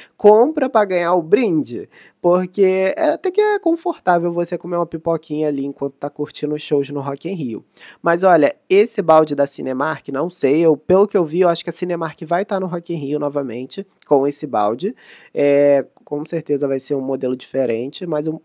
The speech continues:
o balde tava custando cinquenta e cinco reais. Aí já o balde com duas bebidas tava custando setenta reais.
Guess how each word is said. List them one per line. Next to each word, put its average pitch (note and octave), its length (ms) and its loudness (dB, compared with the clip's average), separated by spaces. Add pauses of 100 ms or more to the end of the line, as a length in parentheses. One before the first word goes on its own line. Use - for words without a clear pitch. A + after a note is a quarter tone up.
o D3 180 0
balde D3 400 0
tava D#3 180 0
custando D#3 400 -8
cinquenta D#3+ 440 -4
e F#3+ 40 -8
cinco E3+ 300 -10
reais. D#3 540 -8 (260)
Aí D#3 220 2
já F3+ 200 -2
o A#3 100 -2
balde D#3 360 0
com D3 100 -8
duas F3 260 -6
bebidas D#3 420 -2
tava D#3 160 -6
custando D3+ 400 -10
setenta D3+ 600 -6
reais. D3 520 -10